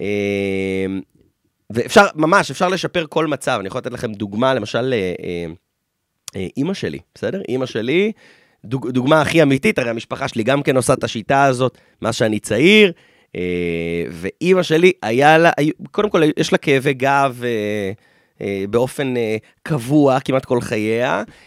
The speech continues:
אה, ומאוחר יותר ב-, במהלך חיים, לפני, אה, מספר שנים, אה, היא ממש, אה, עשתה כמה תנועות לא נכונות, ומפה לשם, אה,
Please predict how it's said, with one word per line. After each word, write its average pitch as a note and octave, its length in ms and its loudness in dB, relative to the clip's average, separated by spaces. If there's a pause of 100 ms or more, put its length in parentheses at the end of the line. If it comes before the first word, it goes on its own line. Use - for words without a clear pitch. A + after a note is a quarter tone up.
(160)
אה, A2 120 -2
ומאוחר B2 400 -2
יותר F#3+ 240 -2
ב-, C#3 100 -2
במהלך B2 440 0
חיים, E3+ 340 -2
לפני, C3+ 400 -2
אה, C#3+ 80 0
מספר B2+ 280 -4
שנים, G3+ 420 2 (520)
אה, G#2 400 0
היא A2 180 -6
ממש, B2 400 -2
אה, B2 200 2
עשתה A2+ 200 -4
כמה C3+ 200 -2
תנועות B2+ 340 -2
לא B2 120 2
נכונות, D3 580 0
ומפה A2+ 260 -4
לשם, A#2+ 440 -4
אה, A2+ 140 -2